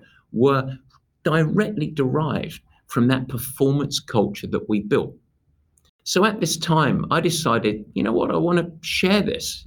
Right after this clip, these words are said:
It feels like we're onto something." And I began writing about our methods.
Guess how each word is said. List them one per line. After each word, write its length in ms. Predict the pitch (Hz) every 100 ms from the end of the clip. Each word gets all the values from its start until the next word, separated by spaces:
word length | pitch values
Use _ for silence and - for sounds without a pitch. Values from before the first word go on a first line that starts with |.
| -
It 80 |
feels 460 | - - 165 160 160
like 240 | 120 113
we're 160 | 139 147
onto 240 | 202 202
something." 440 | 127 110 92 - 92
And 80 | 92
I 120 | 156
began 480 | 175 165 127 117 90
writing 440 | 92 101 - 120
about 360 | 101 85 76 -
our 80 | 101
methods. 680 | 165 254 - - - -